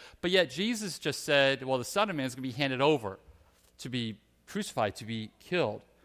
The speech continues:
So imagine how that the disciples might have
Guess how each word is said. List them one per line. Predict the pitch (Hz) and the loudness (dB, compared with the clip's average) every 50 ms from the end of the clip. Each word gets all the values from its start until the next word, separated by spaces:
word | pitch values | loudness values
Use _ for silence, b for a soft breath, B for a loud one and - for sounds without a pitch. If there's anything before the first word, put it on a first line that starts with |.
| b b b b b b b b b _ _ _ _ _ _ _ _ _ _ _ _ _ | b b b b b b b b b _ _ _ _ _ _ _ _ _ _ _ _ _
So | - - 147 131 127 131 104 - - - _ _ _ _ | -2 2 4 4 4 4 0 -6 -14 -20 _ _ _ _
imagine | 131 127 143 175 196 220 220 156 160 160 147 131 117 - - 135 139 135 131 120 - - - - - | -6 -2 4 8 8 8 8 6 2 -4 -4 -6 -8 -12 -16 -20 -18 -16 -16 -16 -16 -18 -20 -16 -14
how | - - - 202 233 240 220 | -12 4 6 8 8 8 8
that | 165 170 147 - - - - _ _ _ _ | 6 4 2 2 0 -8 -20 _ _ _ _
the | 143 131 | -12 -10
disciples | 113 110 107 - 175 170 165 151 147 131 110 127 | -10 -10 -4 4 6 6 6 6 2 -4 -4 -2
might | 139 147 160 170 156 | 2 4 6 6 6
have | 139 143 127 120 120 113 | 4 4 6 6 4 2